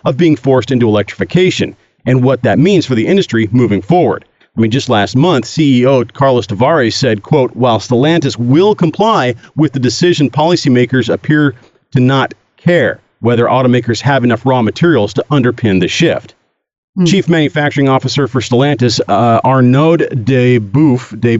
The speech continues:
Speaker 1: de Boeuf, de, uh, geez, I, I'm just gonna butcher that one, de Boeuf, whatever his name is, Arnaud, has now come out warning the U S and E U governments that phasing out new internal combustion engine cars by twenty twenty, by twenty thirty-five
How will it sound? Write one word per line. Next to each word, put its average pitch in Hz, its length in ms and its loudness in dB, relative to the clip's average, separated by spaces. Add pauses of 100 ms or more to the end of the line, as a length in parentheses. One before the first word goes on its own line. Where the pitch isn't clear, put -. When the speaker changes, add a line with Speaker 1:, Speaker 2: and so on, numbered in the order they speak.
(140)
Speaker 1:
de 113 140 0
Boeuf, 139 580 -2
de, 120 160 -2 (100)
uh, - 80 -2
geez, 110 300 -2
I, 127 80 0
I'm 120 300 2
just - 100 -12
gonna 98 140 0
butcher 101 420 -2
that 95 240 0
one, 90 140 -2
de 101 140 -2
Boeuf, 131 520 -2 (400)
whatever 185 380 0
his 123 100 -2
name 113 180 0
is, 87 300 -4
Arnaud, 143 500 0 (440)
has 139 160 0
now 185 240 2
come 175 240 0
out 156 240 -2
warning 165 380 2
the 131 80 0
U 175 280 2
S 160 200 -2
and 127 80 -2
E 131 40 -2
U 156 220 0
governments 123 440 -2
that - 220 -10
phasing 185 380 0
out 156 200 0
new 160 440 2
internal 165 420 0
combustion 143 500 0
engine 135 360 0
cars 117 340 0 (200)
by 107 120 -2
twenty 147 280 0
twenty, 151 280 -2
by 113 240 -2
twenty 156 260 0
thirty-five 123 680 -2